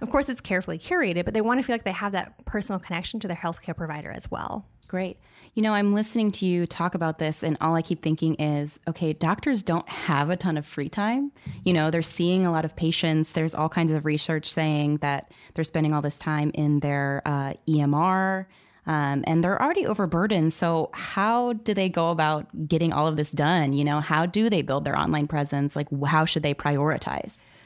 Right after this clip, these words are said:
Speaker 1: That's a really great question. You know, I did mention that I think reputation is kind of the, the top thing that I would recommend any practice focus on. Um, and ultimately, when it,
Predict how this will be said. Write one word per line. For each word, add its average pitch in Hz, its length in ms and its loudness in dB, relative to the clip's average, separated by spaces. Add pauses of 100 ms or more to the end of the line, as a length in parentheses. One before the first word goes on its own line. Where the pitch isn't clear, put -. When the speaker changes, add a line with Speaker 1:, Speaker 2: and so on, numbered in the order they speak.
(120)
Speaker 1:
That's 226 200 -2
a 240 80 2
really 180 320 2
great 185 200 -2
question. 165 580 -2
You 190 100 2
know, 190 180 2
I 196 140 4
did 196 280 2
mention 175 460 0
that 160 260 0 (320)
I 175 140 2
think 180 260 -4 (220)
reputation 180 580 -2
is 170 80 -4
kind 165 260 -4
of 165 340 -8
the, 160 340 -2
the 180 100 -2
top 175 420 -2
thing 165 220 -2
that 160 160 -2
I 160 160 2
would 175 160 0
recommend 165 440 -2
any 156 200 -2
practice - 480 -4
focus 165 440 -4
on. 226 380 0 (500)
Um, 170 360 2
and 190 200 2
ultimately, 277 520 2
when 202 200 -2
it, 208 120 -6